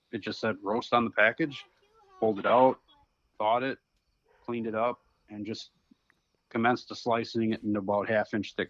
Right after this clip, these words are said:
chunks, and then, and cut 'em in strips, you know, and then just seared it in peanut oil with a little bit of garlic, some onion, some, uh, celery,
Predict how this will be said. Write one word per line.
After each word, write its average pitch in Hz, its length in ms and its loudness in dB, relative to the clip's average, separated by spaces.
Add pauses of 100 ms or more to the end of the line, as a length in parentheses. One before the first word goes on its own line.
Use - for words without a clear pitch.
chunks, 131 540 2
and 104 100 -8
then, 101 260 -8 (600)
and 104 260 -4
cut 120 160 8
'em 113 140 4
in 101 100 0
strips, - 540 -2
you 107 140 2
know, 101 260 2 (1200)
and 107 140 -2
then 107 200 0
just - 340 -6
seared 127 300 6
it - 100 0
in 104 140 0
peanut 135 280 8
oil 127 420 6 (100)
with 107 220 -8 (120)
a - 40 -16
little 101 200 -10
bit 95 140 -6
of 92 100 -8
garlic, 120 440 2 (1000)
some - 220 -10
onion, 117 520 2 (520)
some, 98 400 -6
uh, 98 220 -2
celery, 120 720 2